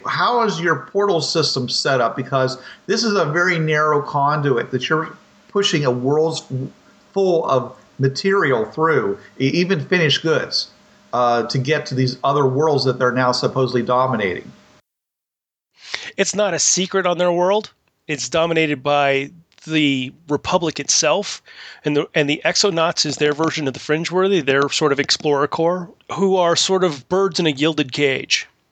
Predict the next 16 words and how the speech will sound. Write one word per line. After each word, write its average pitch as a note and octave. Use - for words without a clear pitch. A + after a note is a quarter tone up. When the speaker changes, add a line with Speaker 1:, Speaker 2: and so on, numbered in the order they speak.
Speaker 2:
They E3
are C#3
treated G3
like F#3
royalty. E3+
They're C3+
put E3
up -
in C#3+
grand D#3
houses. D3+
They D3+
have D3+
their D3
own D3
area, D#3